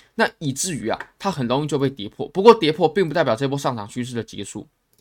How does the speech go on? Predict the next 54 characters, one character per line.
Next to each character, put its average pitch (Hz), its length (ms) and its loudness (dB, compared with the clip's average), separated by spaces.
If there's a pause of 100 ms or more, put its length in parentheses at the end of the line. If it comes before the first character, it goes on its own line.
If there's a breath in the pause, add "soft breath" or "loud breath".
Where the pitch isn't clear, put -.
(1080 soft breath)
我 143 100 0
会 202 100 10
认 226 140 6
为 127 240 0 (100)
我 143 140 0
现 208 160 0
在 - 280 4 (540)
很 143 160 0
在 170 220 6
意 180 120 -2
的 113 180 -8 (140)
是 - 140 -12
这 170 140 -4
个， - 140 -14 (720)
是 - 280 -8 (120)
这 277 120 0
个 165 100 -4
形 113 280 -8
态， 147 240 -8
这 - 120 -4
个 226 60 -2
形 165 160 -8
态 185 120 0
有 139 120 0
没 135 100 -2
有 139 60 0
被 139 140 -2
破， 123 180 -6
才 135 140 -2
是 139 80 -2
我 117 140 0
个 135 100 -2
人 110 140 -4
最 131 180 -4
在 110 220 -2
意 101 100 -10
的。 - 140 -18 (380)
如 185 120 2
果 175 80 6
说， 156 340 0 (300 soft breath)
啊， 104 220 -2 (220)
我 - 120 -8
们 127 80 -4
刚 156 180 6
刚 - 200 -10
有， 131 200 -2
有 131 80 -2
谈 120 180 -2
过 139 160 -2
嘛， 80 140 -8 (160)
这 156 100 -10
个 135 80 -4
地 123 140 -4
方， 98 200 -6